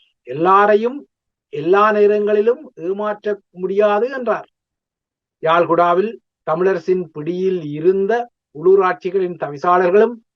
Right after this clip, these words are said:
யாழ் மாநகர சபையின் முதல்வரான மதிவதனி போன்றவர்களும் இன்றைய போராட்டத்தை வெற்றியடைய வைக்க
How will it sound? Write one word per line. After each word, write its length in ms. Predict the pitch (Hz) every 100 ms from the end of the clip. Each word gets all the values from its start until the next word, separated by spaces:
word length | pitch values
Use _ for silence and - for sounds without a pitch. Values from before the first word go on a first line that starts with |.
| _ _ _
யாழ் 280 | - 175 214
மாநகர 380 | 214 208 214 202
சபையின் 480 | 202 208 214 208 196
முதல்வரான 720 | 175 202 208 208 208 202 208
மதிவதனி 640 | 175 196 208 208 202 202
போன்றவர்களும் 680 | 202 170 202 208 220 208 - _ _ _ _
இன்றைய 380 | 165 202 226 208
போராட்டத்தை 760 | - 165 214 214 214 208 220
வெற்றியடைய 580 | 180 160 220 208 214 220
வைக்க 500 | 196 180 240 247